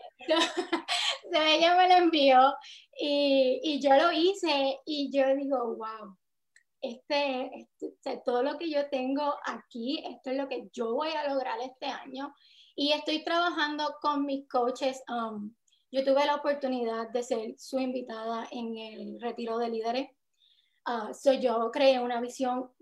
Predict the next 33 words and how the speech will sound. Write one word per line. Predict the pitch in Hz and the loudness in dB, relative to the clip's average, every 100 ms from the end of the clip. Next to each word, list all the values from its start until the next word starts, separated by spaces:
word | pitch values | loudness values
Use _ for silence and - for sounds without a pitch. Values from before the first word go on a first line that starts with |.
| _ - | _ -8
más | 240 247 247 254 247 | -4 -2 0 -2 2
grande | 254 240 247 | 2 2 2
de | 254 | 2
la | 240 | 2
que | 233 233 | 0 -2
ya | 220 | -4
tenía | 240 233 226 220 | -6 -6 -6 -8
con | 233 220 | -10 -10
ese | 214 233 | -8 -8
retiro. | 247 233 220 233 - - _ - | -6 -6 -4 -6 -8 -20 _ -4
Y | 285 | 0
estoy | 294 294 277 277 | 0 2 4 4
trabajando, | 294 294 311 302 285 285 285 285 269 | 4 2 2 0 0 0 2 0 0
eh, | 285 247 240 | 0 0 0
¿verdad? | 240 247 269 285 - | 0 0 0 0 -2
Con | 269 262 | 0 0
mis | 254 - | -2 -4
coaches | 254 254 - 240 240 | 0 0 0 -4 -2
para | 262 254 | 0 0
que | 247 247 | -2 -4
no | 240 247 262 | -2 0 -2
solo, | - 294 294 294 294 285 _ _ _ - | -2 0 2 2 0 -4 _ _ _ -2
eh, | 269 247 - | 0 0 -2
lleguen | - 277 262 269 269 277 - _ _ - | 4 6 6 4 2 -2 -8 _ _ -6
al | 254 247 220 | -2 -2 -2
rango | 240 240 247 247 | -4 0 0 2
diamante, | 262 240 226 240 269 | 0 -2 -4 -2 -2
sino | 262 247 240 226 214 | -2 -6 -6 -6 -8
que | - 226 220 _ _ _ _ _ _ _ _ _ | -6 -6 -8 _ _ _ _ _ _ _ _ _
vayan | 220 240 302 302 254 | -6 -2 0 -2 -2
por | 233 | -2
las | 226 208 | -2 -4
estrellas, | 254 - 269 - - | -12 -8 -6 -8 -12